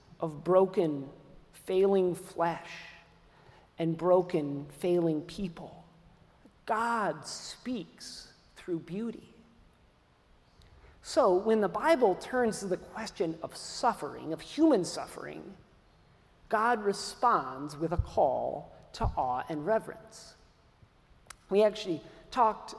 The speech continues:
a few weeks ago when we were talking about the spirituality of writing, uh, about the book of Job and how it uses creative writing to explore suffering. And in that,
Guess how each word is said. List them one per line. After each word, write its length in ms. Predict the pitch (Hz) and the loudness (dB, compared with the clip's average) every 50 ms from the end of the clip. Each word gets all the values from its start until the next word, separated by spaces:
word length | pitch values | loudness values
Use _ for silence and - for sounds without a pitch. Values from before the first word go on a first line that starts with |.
| - - | -8 -6
a 80 | 156 151 | -6 -6
few 200 | - - 170 160 | -6 -4 -2 -2
weeks 280 | 220 294 - - - | 0 -2 -2 -4 -4
ago 160 | 196 170 170 | 0 0 2
when 100 | 170 175 | 2 4
we 80 | 170 180 | 2 2
were 60 | 175 | 2
talking 300 | 170 196 196 202 202 180 | 0 -2 -4 -2 -2 -2
about 200 | 175 175 170 175 | 0 0 0 -2
the 60 | 160 | -4
spirituality 640 | 151 - - 208 190 196 - 208 190 185 180 165 156 | -8 -2 2 2 2 2 2 2 2 2 2 2 -2
of 120 | 151 139 151 | -4 -6 -4
writing, 360 | 151 180 220 254 226 170 - - - - - - - - - - - - - - - | 0 0 0 0 0 -4 -8 -12 -16 -20 -20 -20 -20 -20 -20 -20 -20 -20 -20 -8 -4
uh, 120 | - 170 180 - | -2 -2 -2 2
about 380 | 165 196 190 185 185 - 180 | 6 8 8 8 8 4 0
the 40 | 165 | -2
book 200 | 160 220 214 - | -2 0 0 -2
of 160 | 180 143 131 | -2 -4 -6
Job 460 | 131 123 143 160 151 - - - 160 - - - - - - _ _ _ _ _ _ - | -6 -2 0 0 0 -2 -4 -8 -12 -14 -16 -20 -20 -20 -20 _ _ _ _ _ _ -8
and 100 | 202 175 | -6 -4
how 240 | 170 214 214 208 | 0 4 4 4
it 140 | 208 208 190 | 4 2 0
uses 480 | 208 269 254 - 208 180 165 - - - - | 0 0 0 0 0 -2 -4 -4 -8 -12 -16
creative 600 | - - - - 226 220 220 233 254 269 233 202 | -20 -14 -10 -4 -2 0 0 2 0 0 0 0
writing 520 | 170 165 151 147 143 147 143 143 156 175 175 - - - - - | 2 2 2 2 0 -2 -4 -4 -4 -6 -6 -10 -16 -20 -16 2
to 120 | - - - | 6 6 6
explore 720 | - - - - - - - - 196 185 175 190 185 180 | 6 2 -4 -10 -10 -10 -8 -4 -2 0 2 2 2 2
suffering. 600 | 170 170 - - - 262 254 - - - - - - - - - - _ _ _ _ _ _ _ _ _ _ _ _ - - - - | 0 -2 -6 -6 -4 -4 -4 -4 -8 -10 -12 -12 -16 -20 -20 -20 -20 _ _ _ _ _ _ _ _ _ _ _ _ -20 -20 -12 0
And 240 | - 220 214 220 220 233 | 4 4 4 4 2 0
in 280 | 220 254 269 277 262 247 | 0 2 4 4 4 4
that, 340 | 233 202 175 147 151 156 | 2 0 0 0 -4 -6